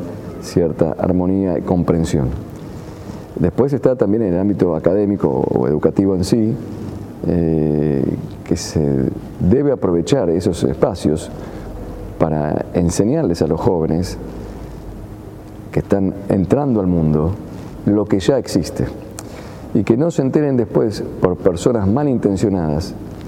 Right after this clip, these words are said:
tergiversando lo que es la religión del que piensa distinto. Entonces, ¿qué mejor que aprovechar los ámbitos educativos para explicarles,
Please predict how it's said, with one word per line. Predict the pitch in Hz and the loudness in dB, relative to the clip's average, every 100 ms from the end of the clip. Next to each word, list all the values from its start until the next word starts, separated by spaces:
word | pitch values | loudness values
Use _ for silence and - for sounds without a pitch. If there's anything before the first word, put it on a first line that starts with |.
| - - - - - - 320 - - - - - - - 95 | -14 -14 -14 -14 -14 -10 -10 -10 -14 -14 -14 -4 0 2 2
tergiversando | - 95 104 104 123 160 160 | 2 2 2 2 2 2 2
lo | 123 98 | 2 2
que | 110 110 139 | 2 2 2
es | 139 | 2
la | 120 | 2
religión | 98 92 92 - 135 147 151 - | 2 2 2 2 2 2 0 0
del | - 101 95 - | 2 2 2 0
que | - - | 0 2
piensa | 123 123 110 | 2 2 2
distinto. | 101 - 147 98 80 - - - - - - - - | 2 2 2 2 0 0 -6 -8 -10 -10 -10 -6 0
Entonces, | 92 135 127 113 - | 2 2 0 -2 -2
¿qué | - | 0
mejor | 156 139 139 151 160 - - - - | 2 2 2 0 -2 -4 -8 -10 -2
que | - | 0
aprovechar | - 110 107 135 | 2 2 4 4
los | 107 | 4
ámbitos | 127 123 113 107 | 2 2 2 2
educativos | 98 90 95 85 76 - - - | 4 2 2 2 0 -2 -8 -2
para | 87 | 0
explicarles, | 90 - 92 82 71 69 | 2 2 2 2 2 -2